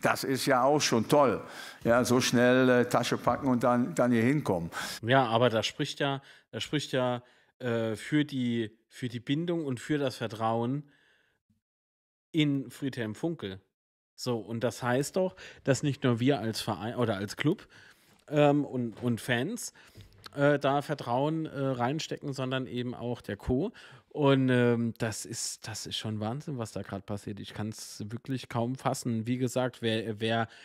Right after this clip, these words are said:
Speaker 2: unkommentiert die P K gucken will, dann geht bitte auf den YouTube-Kanal vom F C K, ist alles eingeblendet, ist da unten verlinkt.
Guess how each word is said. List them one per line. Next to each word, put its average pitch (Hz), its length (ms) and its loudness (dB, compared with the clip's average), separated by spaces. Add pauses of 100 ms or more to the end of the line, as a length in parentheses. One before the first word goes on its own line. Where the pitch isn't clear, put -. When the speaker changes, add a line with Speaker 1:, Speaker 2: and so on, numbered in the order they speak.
(280)
Speaker 2:
unkommentiert 185 800 2
die 156 80 -2
P 135 140 -4
K 139 240 0
gucken 165 320 -4
will, 160 100 2
dann 131 200 2
geht 147 280 -4
bitte - 280 0
auf 147 160 -6
den 131 120 0
YouTube-Kanal 143 600 -2
vom 117 180 -8
F 113 160 -8
C - 120 -10
K, 135 220 -2
ist 143 100 -2
alles 135 280 -2
eingeblendet, 147 640 -2
ist 131 80 -2
da 127 80 2
unten 139 320 -2
verlinkt. 139 520 -2